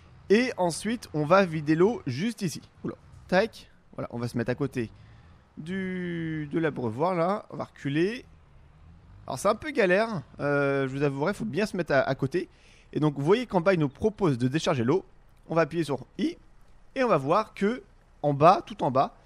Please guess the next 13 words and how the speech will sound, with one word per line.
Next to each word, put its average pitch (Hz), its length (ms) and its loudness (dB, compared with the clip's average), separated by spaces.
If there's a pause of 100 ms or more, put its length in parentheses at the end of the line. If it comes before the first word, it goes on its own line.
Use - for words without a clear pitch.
(240)
ça 185 120 -2
descend. 156 360 0
Donc 147 160 -6
là, 147 80 -2
je - 60 -10
suis 135 120 -2
à 131 140 4
soixante-dix 117 280 -8
pour 104 140 -14
cent, 151 400 -4
soixante 113 240 -12
pour - 140 -16
cent, 170 360 -6